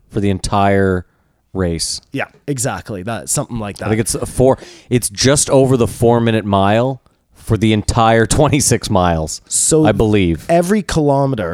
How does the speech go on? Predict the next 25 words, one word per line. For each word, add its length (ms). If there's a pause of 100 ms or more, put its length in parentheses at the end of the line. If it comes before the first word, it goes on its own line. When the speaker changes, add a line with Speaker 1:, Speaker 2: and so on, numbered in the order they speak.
(300)
Speaker 2:
or 40 (240)
w-, 240
that's 300
not 100
gonna 140
help 240
American, 380
but 120
whatever. 580
Every, 300
what, 500
let's 160
say 120
every 240
mile, 360
you're 180
running 400
that 200
same 340
speed 640 (220)
for 560 (1300)
the 220
whole 500
marathon. 840
It's, 320